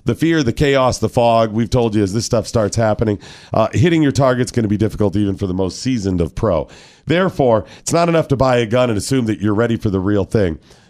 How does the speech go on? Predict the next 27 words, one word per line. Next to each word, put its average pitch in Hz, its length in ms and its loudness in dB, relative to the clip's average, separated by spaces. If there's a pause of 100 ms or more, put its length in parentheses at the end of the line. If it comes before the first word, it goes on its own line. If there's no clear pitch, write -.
(100)
Do 165 300 2
what 120 480 0
we 123 240 2
all 123 220 2
do 107 160 4
around 90 320 2
here, 101 160 2
and 90 100 0
that 98 160 0
is 90 80 -2
practice 87 480 -2
frequently, 90 540 -2
especially 139 480 -2
with 98 120 -2 (100)
iTarget 104 760 -2
Pro. 82 260 -2 (420)
It 98 140 -2
utilizes 143 760 2
your 101 120 0
smartphone. 139 680 -2
Their 90 120 -2
proprietary 107 680 -2
app 107 180 -2
tracks 147 440 -2
a 101 120 -2
caliber-specific 147 1500 -2
laser. 98 500 0